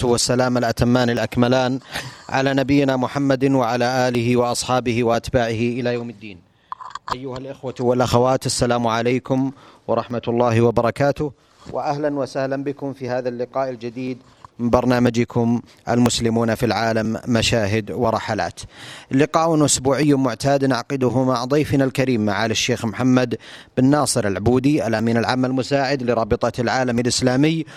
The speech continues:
والرحالة والداعية المعروف، متحدثا لكم عن بعض من جولاته وزياراته ومشاهداته لأحوال المسلمين في العالم. معالي الشيخ محمد، في بدء ومطلع هذا اللقاء، باسم مستمعي ومستمعات إذاعة القرآن الكريم،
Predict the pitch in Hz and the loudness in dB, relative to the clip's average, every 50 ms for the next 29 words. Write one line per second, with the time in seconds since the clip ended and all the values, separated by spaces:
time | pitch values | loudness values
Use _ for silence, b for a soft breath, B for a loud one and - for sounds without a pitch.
0 | B B B 139 B - 165 170 165 170 156 - - 160 170 165 156 147 151 151 | B B B -18 B -2 -2 0 0 -2 -2 -2 -2 -2 0 0 0 0 0 0
1 | 143 120 156 151 131 143 151 143 - - 135 135 135 135 156 156 151 131 - 170 | -2 0 -2 -2 0 -2 -4 -4 -4 -2 0 0 2 2 2 2 0 0 0 -2
2 | 175 - 185 160 - 180 170 147 165 143 151 175 170 175 185 165 - - 107 98 | 0 0 0 0 0 -2 -2 -4 -2 0 0 2 2 2 2 0 0 -4 -6 -6
3 | B B B B B B - 120 123 127 120 113 110 117 120 123 123 123 117 123 | B B B B B B -4 -2 0 2 2 2 2 0 0 0 0 0 2 2
4 | 120 123 123 120 117 - 117 113 117 120 117 117 107 107 120 120 120 117 123 120 | 2 2 0 0 -2 -2 0 0 2 2 2 2 2 2 2 2 2 2 0 -2
5 | - - 117 117 120 123 127 139 135 117 - 131 120 123 135 139 147 131 - - | 0 0 0 2 2 2 2 2 0 0 0 0 0 0 0 0 0 0 0 -2
6 | 120 - B B B B B B - 135 131 113 - - 131 120 117 117 113 113 | -4 -4 B B B B B B -2 0 0 0 0 0 0 2 2 2 0 0
7 | 110 - - 113 110 107 107 101 95 - - 95 85 92 101 90 82 87 - - | -2 -2 -2 0 0 0 0 0 -2 -4 -6 -6 -6 -6 -6 -6 -8 -12 -14 -18
8 | B B B B B B B B - 123 117 101 113 113 110 - - - 110 - | B B B B B B B B -2 -2 -2 0 -2 -2 -2 -2 -2 -2 -2 -2
9 | 110 107 95 - 123 120 120 120 117 - 131 127 113 123 113 123 113 127 120 117 | -4 -4 -2 0 0 2 2 0 0 0 0 0 0 0 0 0 2 2 2 2
10 | 123 135 131 - 123 117 101 113 110 101 120 120 110 113 117 113 110 110 - - | 0 -2 -2 -2 -2 -2 0 -2 -2 0 0 0 0 0 0 0 -2 0 0 0
11 | 135 135 143 - - 135 131 139 143 - - - 131 135 135 135 127 120 117 - | 0 0 0 -2 -6 -2 0 0 0 0 0 0 2 2 4 4 2 0 0 -2
12 | - - 120 117 123 117 117 151 160 139 120 107 101 104 - - - 107 110 110 | -2 -2 0 0 0 2 2 2 2 2 2 0 0 -2 -2 -4 -2 -2 -2 0
13 | 104 127 117 - 127 113 120 101 104 110 - 110 - - 117 113 123 123 117 104 | 0 -2 -2 -2 -2 -2 0 -2 -2 -4 -6 -6 -6 -4 -2 -2 -2 -2 -4 -6
14 | - - 104 110 120 135 147 151 151 | -6 -4 -2 0 0 2 0 0 -2